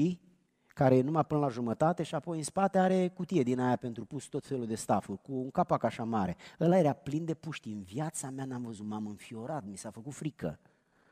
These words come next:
Avea cel puțin vreo zece, cincisprezece sa-, arme au-, semiautomate, tot felul de puști, tot felul de, de ganuri, tot fe-, tot felul de instrumente de genul ăsta. Era ale lui personal. Am mers la magazin, la Walmart, un magazin care există în America foarte popular, cu de toate,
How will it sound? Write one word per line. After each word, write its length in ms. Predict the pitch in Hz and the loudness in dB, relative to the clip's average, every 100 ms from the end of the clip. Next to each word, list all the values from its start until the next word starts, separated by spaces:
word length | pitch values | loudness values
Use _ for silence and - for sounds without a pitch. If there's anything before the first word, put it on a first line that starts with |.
| _ - - | _ -18 4
Avea 160 | 160 | 6
cel 180 | 156 196 | 6 2
puțin 260 | 175 143 170 | -2 -4 -4
vreo 180 | 139 120 | -4 -6
zece, 280 | 120 156 | -6 -8
cincisprezece 640 | 135 139 127 127 110 113 107 | -10 -10 -8 -8 -8 -8 -6
sa-, 220 | - - | -4 -2
arme 320 | 117 107 127 | 2 2 2
au-, 180 | 113 117 - | -2 -4 -8
semiautomate, 960 | - - 127 120 117 127 120 107 - 82 - - 156 - _ | -8 -6 -4 -4 -6 -6 -2 -2 -4 -10 -12 -18 -18 -18 _
tot 160 | 196 - | -10 -6
felul 220 | 196 175 | -8 -6
de 100 | 135 | -8
puști, 580 | - 185 165 - - 113 131 | -8 -10 -8 -10 -14 -18 -16
tot 200 | - 202 | -12 -12
felul 320 | - 208 175 135 | -10 -8 -6 -4
de, 200 | 135 120 | -4 -4
de 180 | 110 | -6
ganuri, 500 | 104 107 175 131 104 | -6 -4 -2 -4 -8
tot 180 | - 196 | -12 -14
fe-, 140 | - 208 | -14 -16
tot 220 | - 233 | -14 -12
felul 200 | 247 208 | -10 -6
de 100 | 165 | -6
instrumente 520 | 143 - 156 147 120 | -6 -6 -4 -4 -2
de 120 | 104 | -2
genul 320 | 104 104 98 | -2 -2 -4
ăsta. 260 | 92 - - - | -4 -6 -10 -6
Era 160 | - 233 | 0 2
ale 140 | 262 | 2
lui 140 | 240 262 | -2 -4
personal. 600 | 254 208 240 226 139 - _ - - - | -8 -10 -8 0 0 0 _ -20 -16 -4
Am 120 | - 135 | 0 2
mers 180 | 160 | 2
la 100 | 175 | 0
magazin, 400 | 180 135 113 110 | 0 4 2 4
la 100 | 147 | 2
Walmart, 560 | 98 95 113 123 175 - | 2 2 2 2 0 -2
un 120 | 113 | -6
magazin 420 | 104 98 101 117 | -2 0 0 0
care 200 | 139 113 | 0 2
există 300 | 101 135 120 | 2 -2 -4
în 60 | 110 | -2
America 340 | 101 113 123 | 0 0 0
foarte 300 | 101 113 107 | -2 -4 -10
popular, 520 | 104 104 104 92 120 127 | -8 -8 -4 2 4 2
cu 100 | 107 | -2
de 120 | 101 | -6
toate, 440 | 92 80 - 175 | -4 -4 -2 -4